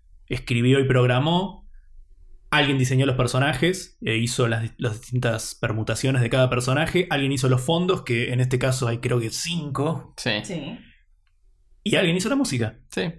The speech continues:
Speaker 1: Es
Speaker 2: Ya
Speaker 1: un
Speaker 2: está.
Speaker 1: equipo muy mínimo. Nosotros habíamos dicho, cuando hablamos del God of War el mes pasado, que en el podcast queríamos representar la amplitud de experiencias que nos puede proporcionar los videojuegos. Más
Speaker 2: Claro.
Speaker 1: que nada centrándonos en los videojuegos con componente narrativo, que es lo que más nos interesa.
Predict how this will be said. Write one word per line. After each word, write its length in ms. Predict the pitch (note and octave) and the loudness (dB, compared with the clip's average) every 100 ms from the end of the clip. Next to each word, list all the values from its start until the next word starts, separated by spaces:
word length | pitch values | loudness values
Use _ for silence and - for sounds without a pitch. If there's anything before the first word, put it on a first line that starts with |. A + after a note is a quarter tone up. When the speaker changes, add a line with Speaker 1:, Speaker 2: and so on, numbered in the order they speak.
| - _ | -14 _
Speaker 1:
Es 120 | D3+ - | -2 0
Speaker 2:
Ya 40 | |
Speaker 1:
un 60 | G3+ | 2
Speaker 2:
está. 120 | F#3+ | 4
Speaker 1:
equipo 300 | F#3+ G3+ F#3 | 4 4 4
muy 400 | F#3 A3+ A3 G3+ | 4 4 2 0
mínimo. 540 | F#3+ A3 B3 A#3 A#3 G3 | 0 2 4 4 2 2
Nosotros 260 | E3 B3 | 0 2
habíamos 300 | G3 G3 F#3+ G3 | 4 4 4 0
dicho, 380 | - E3 E3 E3 | 0 0 0 0
cuando 340 | B2+ B2+ C3 | 2 4 4
hablamos 280 | C3+ D#3+ D#3+ | 4 2 2
del 80 | D3 | 0
God 120 | D#3+ C#3 | 0 2
of 60 | |
War 240 | E3 C#3+ C3+ | 2 0 -2
el 140 | C3+ | -2
mes 100 | D3 | 0
pasado, 680 | D3+ B2+ F#3 D3 D3 D#3+ - | -2 0 0 0 -2 -8 -8
que 80 | - | 0
en 60 | D3 | 4
el 80 | D3 | 4
podcast 240 | G#3+ G#3 | 4 4
queríamos 280 | E3+ E3+ D3+ | 2 4 2
representar 840 | C3+ C3+ C3 C3 D#3+ D#3+ E3+ - - | 2 2 2 4 4 4 2 -2 0
la 280 | C3 C3+ C#3+ | 4 4 4
amplitud 960 | C#3 C#3 D3+ D3 D3+ - G3 G#3+ G#3 | 0 0 2 2 0 2 2 2 2
de 60 | D3+ | 0
experiencias 580 | B2+ C3 D3+ E3+ F3 C#3+ | 2 2 2 2 0 2
que 80 | |
nos 120 | C3 B2+ | 0 2
puede 280 | C#3+ D3 D3 - - | 4 4 4 -2 -6
proporcionar 880 | - B2 B2+ B2 B2 C3 C#3 D#3 D#3 - _ _ | 0 2 2 0 2 2 2 -2 -6 -16 _ _
los 160 | A#2+ A#2+ | -2 2
videojuegos. 680 | B2+ B2+ B2+ C#3 A#2 A2+ - - _ - | 6 4 4 4 2 -2 -8 -18 _ 0
Más 140 | F3 | 2
Speaker 2:
Claro. 60 | - | 4
Speaker 1:
que 100 | F#3+ | 4
nada 220 | G3 G3 | 4 2
centrándonos 580 | F#3+ D3+ D3+ D3+ D3+ D#3 | 2 0 0 2 0 0
en 100 | D3+ | 0
los 100 | C3+ | 2
videojuegos 420 | C3+ C3 C#3+ C3+ | 4 4 2 0
con 140 | C3+ C3 | 0 -2
componente 380 | B2 C3 C3+ | 0 0 0
narrativo, 460 | C3+ C3 C3 C#3+ C#3 | 0 2 2 2 2
que 60 | C3 | 2
es 40 | |
lo 60 | A#2+ | 0
que 100 | A#2 | 0
más 160 | B2 A#2 | 0 -2
nos 160 | A#2 | -4
interesa. 480 | A2+ A#2+ A#2 - A2 | -2 0 -2 -4 -10